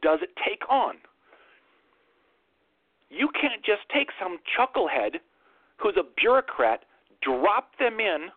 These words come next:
for Health and Human Services, and think they'll be able to do the job.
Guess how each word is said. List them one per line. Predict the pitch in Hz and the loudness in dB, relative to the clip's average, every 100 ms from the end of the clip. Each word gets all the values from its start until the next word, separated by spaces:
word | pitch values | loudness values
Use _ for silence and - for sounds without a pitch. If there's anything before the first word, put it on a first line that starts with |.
| _ _ _ _ _ _ _ _ | _ _ _ _ _ _ _ _
for | - 151 | 0 2
Health | 196 196 | 2 0
and | 175 | -2
Human | 202 180 - | -2 -2 0
Services, | 254 214 - 135 120 _ _ | 0 0 -4 -8 -8 _ _
and | 240 165 - - - | -4 -4 -8 -8 -2
think | 311 233 - - _ _ 139 | -2 -2 -12 -16 _ _ 0
they'll | 190 202 | 2 2
be | 202 | 0
able | 190 | 0
to | 208 - | -2 -6
do | 151 151 | -2 -2
the | 156 - | -2 -4
job. | 254 233 - | -2 -2 -4